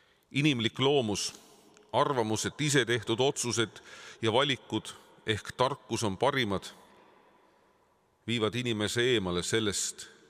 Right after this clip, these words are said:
jumalikust hoolitsusest. On ka väär arvata, et Jumal meid piirata tahaks. Ta on andnud võime mõelda, langetada otsuseid ja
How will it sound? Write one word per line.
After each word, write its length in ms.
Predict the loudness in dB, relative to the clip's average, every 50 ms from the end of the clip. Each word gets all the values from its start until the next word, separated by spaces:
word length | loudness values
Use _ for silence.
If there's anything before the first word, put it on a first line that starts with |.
| _ _ _ _ _ -8
jumalikust 920 | -8 -6 -4 -4 -4 -4 -4 -6 -8 -12 -14 -12 -12 -12 -12 -14 -18 -20 -20 _ _ _ _ _ -14 -8
hoolitsusest. 880 | -6 -4 -4 -4 -6 -6 -10 -12 -12 -12 -12 -12 -10 -10 -10 -10 -14 -20 -20 _ _ _ _ _ _ _ _ _ _ _ _ _ _ _ _ _ _ _ _ _ _ _ _ _ _ _ _ _ _ _ _ _ _ _ _ _ _ _ _ _ _ _ _ _ _ _ _ _ _ _ _ _
On 140 | -6 -2 0
ka 100 | 2 2
väär 220 | 4 4 2 2
arvata, 440 | 2 2 2 0 -2 0 2 2 2
et 180 | 2 -2 -10 -20 -20 -18 -18 -18 -18 -8 -2
Jumal 360 | 0 2 2 2 2 2 2
meid 380 | 2 2 2 2 0 -2 -4 -8 -8 -4
piirata 460 | -2 0 2 2 2 0 -2 -4 -2
tahaks. 600 | 0 0 0 0 -4 -6 -6 -6 -6 -6 -6 -10 -14 -20 -20 -20 _ -20 _ _ _ _ _
Ta 100 | -2 0 2
on 40 | 2
andnud 320 | 2 0 0 -2 -2 -2 0
võime 320 | 0 2 2 2 2 2
mõelda, 560 | 2 2 2 4 4 4 2 2 0 0 -2 -2 -4 -10 -20 -20 -20 -20 -14 -4
langetada 540 | -2 0 0 2 2 0 0 0 0 2 2
otsuseid 640 | 2 2 2 0 -2 -2 0 0 2 2 2 2 2
ja 200 | 2 2 0